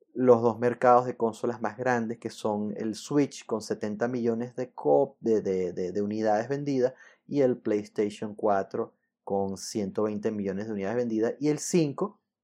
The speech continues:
que ya tiene cifras oficiales de cinco punto cinco millones de unidades vendidas, que ya supera tres a uno a la, a, al estimado de, de,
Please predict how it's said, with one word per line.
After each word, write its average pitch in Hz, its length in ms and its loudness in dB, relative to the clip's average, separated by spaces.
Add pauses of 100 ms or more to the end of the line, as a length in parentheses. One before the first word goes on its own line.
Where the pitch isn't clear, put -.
(500)
que 123 160 2
ya 110 240 4
tiene 127 440 0
cifras 120 420 0
oficiales 123 560 2
de 120 120 -2
cinco 117 500 -4
punto 117 240 -4
cinco 113 340 -4
millones 120 480 -4
de 123 120 -2
unidades 104 440 -4
vendidas, 151 460 -4 (640)
que 120 180 2
ya 107 160 4
supera 120 480 2
tres 120 240 2
a 123 120 4
uno 117 420 2
a 113 160 0
la, 98 260 -2
a, 90 440 -4
al 104 260 -6
estimado 98 680 -2
de, 90 360 -4
de, 82 540 -10